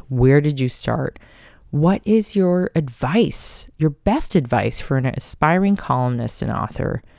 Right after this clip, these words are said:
Aiko, honestly, hard work comes in these beautiful, tiny little packages.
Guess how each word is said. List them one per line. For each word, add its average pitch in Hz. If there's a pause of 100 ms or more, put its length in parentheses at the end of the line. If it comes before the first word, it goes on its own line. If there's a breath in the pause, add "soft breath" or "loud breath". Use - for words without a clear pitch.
(760 soft breath)
Aiko, 185
honestly, 170 (960)
hard 208
work 147
comes 131
in 131
these 123
beautiful, 139
tiny 135
little 120
packages. -